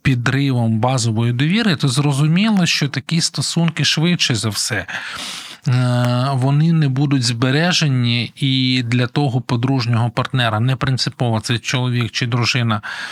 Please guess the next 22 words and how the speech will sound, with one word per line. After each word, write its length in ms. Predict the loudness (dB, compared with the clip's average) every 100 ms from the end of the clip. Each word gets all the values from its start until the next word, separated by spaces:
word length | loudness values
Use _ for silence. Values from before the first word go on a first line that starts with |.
| -14 -8 -2
вони 280 | 2 2
не 140 | 4 2
будуть 340 | 2 2 0
зреалізовані 800 | 0 0 2 0 0 0 2 2
в 40 |
шлюбі, 360 | 0 0 2 2
автоматично 840 | 0 -4 -2 -2 -2 -2 -2 0 -2
це 140 | 0
буде 280 | -2 0 0
його 340 | 2 2 2 0
чи 200 | 0 0
її 220 | 0 0
підштовхувати 880 | 0 -2 0 0 -2 -2 -2 -2
до 160 | -2 0
думок 500 | 2 2 2 0 -4 -10 -14 -2
про 160 | -2
те, 200 | 0 0
щоб, 360 | 0 -2 0 -2 -2
а, 240 | -4 -2 -2
розірвати 600 | -2 -2 0 0 0 -2
цей 180 | -2 0
шлюб. 260 | 0 -2